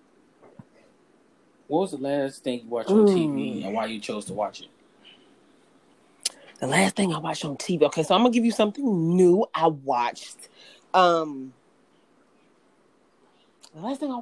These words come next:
Speaker 2: um, was it Little, a Li-, uh, Little Fires Everywhere? Um, on
Speaker 1: Hmm.
Speaker 2: Hulu, I think.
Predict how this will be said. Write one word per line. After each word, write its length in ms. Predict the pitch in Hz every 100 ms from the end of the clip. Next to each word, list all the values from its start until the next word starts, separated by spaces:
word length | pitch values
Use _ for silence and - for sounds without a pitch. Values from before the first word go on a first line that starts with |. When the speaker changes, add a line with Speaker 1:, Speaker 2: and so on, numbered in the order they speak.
| -
Speaker 2:
um, 520 | 175 180 185 180 170
was 140 | 180 165
it 140 | -
Little, 360 | 196 220 214 - _ _ _ _ _ _ _ -
a 60 | 175
Li-, 140 | 185 -
uh, 120 | 175
Little 240 | 196 254
Fires 360 | 254 254 247 233
Everywhere? 360 | 262 277 294 359 - _ _ _ _ _ _ _ _ _ _ _ _ _ _ _ _ -
Um, 400 | 196 190 185 175
on 240 | 196 180 160 - -
Speaker 1:
Hmm. 80 | 160
Speaker 2:
Hulu, 580 | 226 233 240 269 320 - _ _ -
I 40 |
think. 380 | 247 311 - -